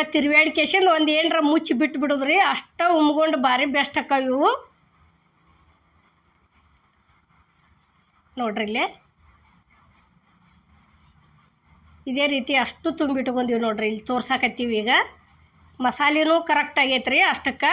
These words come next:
ಏನೋ ಉಳಿದ್ರೂ ಒಂದ್ ಸ್ವಲ್ಪ ಹಿಂದಾಗಡ್ಸಿ ಅದ್ರ ಮ್ಯಾಲ ಉದ್ರಿಸಿ ಬಿಡುದ್ರಿ. ನಮ್ದಂತೂ ಉಳಿದಿಲ್ಲ. ಈಗ ನೋಡ್ರಿ ಇಲ್ಲೇ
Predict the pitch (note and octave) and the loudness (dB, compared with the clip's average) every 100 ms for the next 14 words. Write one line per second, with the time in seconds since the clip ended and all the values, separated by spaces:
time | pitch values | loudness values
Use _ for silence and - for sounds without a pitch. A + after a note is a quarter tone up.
0 | A#4 - - - - - - - - - | 0 -4 -20 -20 -20 -20 -20 -20 -20 -4
1 | D4 D4+ E4+ D4+ D#4 D#4 D4+ D#4 C#4+ C#4 | 0 2 4 4 4 2 2 0 0 -2
2 | C#4 C4+ C4+ C#4+ C4 C#4 B3+ B3 B3 C4 | -4 -2 0 0 0 0 0 0 0 0
3 | C4 C#4 C4+ B3 A#3+ B3 E4 D4+ B3 C4 | -2 -4 -4 -6 -6 -2 -2 0 -2 0
4 | B3+ A3+ C4+ A#3+ A#3+ B3+ B3 B3 G4+ - | -2 -2 -6 -2 -2 -2 -2 -2 -2 -8
5 | - - - _ _ _ _ _ _ _ | -20 -20 -20 _ _ _ _ _ _ _
6 | - _ _ _ - _ _ _ C4 B3+ | -20 _ _ _ -20 _ _ _ -8 -4
7 | B3+ B3+ B3 A#3+ | -2 0 0 0